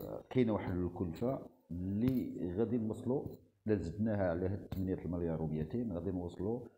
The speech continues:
يعني ال أربعتاش مليار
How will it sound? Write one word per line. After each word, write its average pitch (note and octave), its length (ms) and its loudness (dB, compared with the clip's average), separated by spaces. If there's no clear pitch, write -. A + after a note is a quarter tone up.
يعني G2 360 0
ال E2 440 -2
أربعتاش D#2+ 640 -4
مليار E2 560 -2